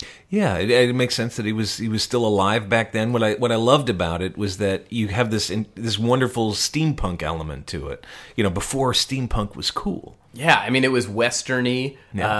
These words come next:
Speaker 2: uh, but it does have those steampunky elements plus Batman. Like, what else could you want? The
Speaker 1: Yeah.
Speaker 2: fact that it's not really a Batman episode. This
Speaker 1: Yeah.
Speaker 2: is a Jonah Hex episode.
Speaker 1: Yeah.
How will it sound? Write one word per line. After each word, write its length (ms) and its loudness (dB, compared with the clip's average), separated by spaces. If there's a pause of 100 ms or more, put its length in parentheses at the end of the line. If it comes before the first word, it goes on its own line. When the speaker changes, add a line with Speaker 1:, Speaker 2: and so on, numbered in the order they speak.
Speaker 2:
uh, 40 0
but 240 2
it 80 0
does 240 2
have 220 2
those 240 0
steampunky 580 -6
elements 400 -6
plus 380 -4
Batman. 460 -4
Like, 120 -12
what 240 -6
else 300 -6
could 260 -8
you 80 -4
want? 140 2
The 80 -2
Speaker 1:
Yeah. 20 -2
Speaker 2:
fact 180 4
that 100 4
it's 120 -4
not 180 8
really 200 4
a 80 6
Batman 420 4
episode. 480 -6 (260)
This 200 4
Speaker 1:
Yeah. 60 8
Speaker 2:
is 100 4
a 80 8
Jonah 440 6
Hex 440 -2
episode. 720 -8
Speaker 1:
Yeah. 200 -4